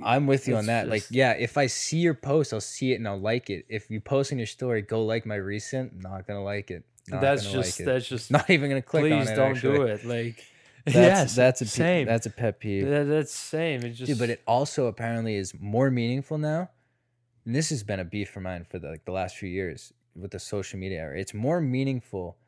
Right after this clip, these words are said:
Speaker 1: apparently, to certain people to post happy birthday to them versus even saying it in person. Like, you could say it to someone in person,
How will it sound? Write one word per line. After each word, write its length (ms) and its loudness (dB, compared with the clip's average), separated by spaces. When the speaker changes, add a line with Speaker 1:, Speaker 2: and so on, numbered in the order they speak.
Speaker 1:
apparently, 600 -8
to 100 -20
certain 320 -8
people 400 -12
to 240 -4
post 500 0
happy 380 -2
birthday 640 -6
to 100 -14
them 260 -14
versus 320 -2
even 200 -6
saying 440 -8
it 40 -12
in 120 -16
person. 420 -14
Like, 200 -4
you 200 -2
could 160 -2
say 280 2
it 80 0
to 60 -4
someone 320 -2
in 80 -4
person, 520 -4